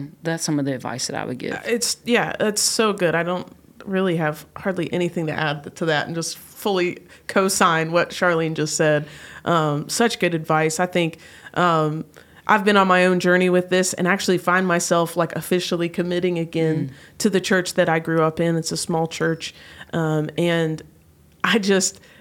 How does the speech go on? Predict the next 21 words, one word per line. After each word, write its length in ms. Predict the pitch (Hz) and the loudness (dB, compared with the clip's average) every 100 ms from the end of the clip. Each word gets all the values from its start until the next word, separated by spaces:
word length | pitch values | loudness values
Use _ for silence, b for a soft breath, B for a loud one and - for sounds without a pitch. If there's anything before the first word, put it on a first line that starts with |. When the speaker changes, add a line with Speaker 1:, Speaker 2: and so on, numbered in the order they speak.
| B | B
Speaker 2:
uh, 540 | - 175 170 170 165 - - | 0 4 4 4 2 0 -2
I 100 | 190 | -2
think 300 | 185 226 190 | 2 0 2
the 80 | 185 | 0
thing 240 | 190 190 | 2 2
that 220 | 180 - | 2 0
came 200 | - 185 | 0 2
to 60 | 175 | 2
my 180 | 170 160 | 2 2
heart 380 | 175 175 165 - | 2 2 2 0
is, 220 | 175 165 | -2 0
like, 320 | 165 156 156 - B B B B B B B B B 214 | 0 0 0 -8 B B B B B B B B B 4
there, 180 | 226 | 4
th-, 240 | - 214 - - - | 4 -2 -6 -8 2
I 300 | 226 262 269 | 4 6 6
have 260 | 233 214 | 4 2
personally 460 | 247 254 - 185 170 | 2 2 2 0 0
experienced 520 | 165 - 175 165 165 | 0 0 0 0 0
a 40 | |
lot 260 | 165 165 160 | 0 2 2
of, 140 | 160 | 2